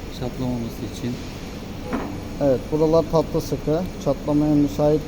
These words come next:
Speaker 2: bir alet bu. Evet. Şimdi geliyoruz tezgaha.
Speaker 1: M on dokuzda.
Speaker 2: M on dokuzda kafayı kilitliyoruz. Spindle Orient. Mitsubishi M seksen A kontrol ünitesi olan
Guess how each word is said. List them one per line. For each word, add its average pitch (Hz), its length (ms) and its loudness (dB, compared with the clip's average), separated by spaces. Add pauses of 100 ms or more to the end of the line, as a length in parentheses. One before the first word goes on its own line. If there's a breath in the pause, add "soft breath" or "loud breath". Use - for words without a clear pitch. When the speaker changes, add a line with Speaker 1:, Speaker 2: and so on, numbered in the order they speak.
Speaker 2:
bir 127 200 0
alet 123 240 2 (140)
bu. 160 140 2 (1120)
Evet. 135 200 4 (1000)
Şimdi 175 160 2
geliyoruz 185 400 8 (100)
tezgaha. 139 420 4
Speaker 1:
M 170 200 -2
on 170 220 0
dokuzda. 143 1500 -2
Speaker 2:
M 208 100 8
on 208 160 6
dokuzda 190 500 2
kafayı 202 360 4
kilitliyoruz. 190 460 4
Spindle 196 640 0
Orient. 185 320 4 (680)
Mitsubishi 180 540 4
M 170 180 6
seksen 190 380 4
A 165 120 6 (120)
kontrol 185 280 4
ünitesi 165 480 2
olan 165 240 4